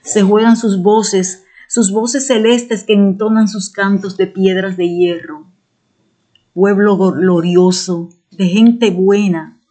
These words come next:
que peina las crines de la bestia indómita de su esperanza,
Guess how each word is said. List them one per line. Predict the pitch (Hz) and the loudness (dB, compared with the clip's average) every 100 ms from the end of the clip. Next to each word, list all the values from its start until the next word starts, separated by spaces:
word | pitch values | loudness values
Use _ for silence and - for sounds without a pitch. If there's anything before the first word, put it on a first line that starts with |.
| _ _ _ | _ _ _
que | 202 | -8
peina | - 226 240 247 226 | -4 -2 2 2 2
las | 208 196 - | 0 -6 -6
crines | 220 220 233 233 185 185 | -2 0 4 4 4 2
de | 180 | 0
la | 180 175 | 0 0
bestia | 202 220 - - 196 | -2 -2 -4 -2 2
indómita | 190 185 190 196 175 151 170 | 4 4 2 2 0 -2 -4
de | 165 | -4
su | 170 | -4
esperanza, | 165 - 170 160 156 165 165 - 151 139 | -6 -6 -8 -6 -6 -8 -12 -14 -18 -18